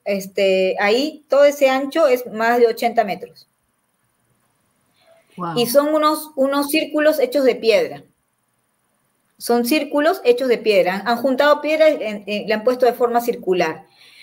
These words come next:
Speaker 2: Como
Speaker 1: Este
Speaker 2: Nazca.
Speaker 1: mon-, este, este, con, más o menos, ajá. Esto, este, le llamaron la Cruz del Sur, lo, lo, lo descubrieron en el año setenta y seis, este geoglifo.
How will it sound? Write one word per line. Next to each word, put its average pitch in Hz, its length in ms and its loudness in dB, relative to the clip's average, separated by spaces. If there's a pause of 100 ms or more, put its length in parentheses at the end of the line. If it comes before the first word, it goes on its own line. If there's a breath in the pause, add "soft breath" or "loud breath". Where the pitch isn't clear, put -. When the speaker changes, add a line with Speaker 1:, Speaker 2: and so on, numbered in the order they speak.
(100)
Speaker 2:
Como 202 240 6
Speaker 1:
Este 240 120 4
Speaker 2:
Nazca. 339 200 0
Speaker 1:
mon-, 220 280 -4
este, 277 500 0
este, 415 220 -4 (840)
con, 233 280 2
más 254 180 2
o 247 60 4
menos, 185 280 -4
ajá. 226 480 0 (520)
Esto, 349 640 0
este, 214 440 0
le 208 200 0
llamaron 240 320 2
la 247 120 0
Cruz 262 140 0
del 247 140 4
Sur, 269 220 -4
lo, 247 240 0
lo, 190 380 -2
lo 202 280 0
descubrieron 226 680 0
en 202 140 -4
el 190 120 -2
año 214 220 -2
setenta 180 400 -2
y 170 100 -2
seis, 208 300 2
este 190 220 -8
geoglifo. 165 600 -4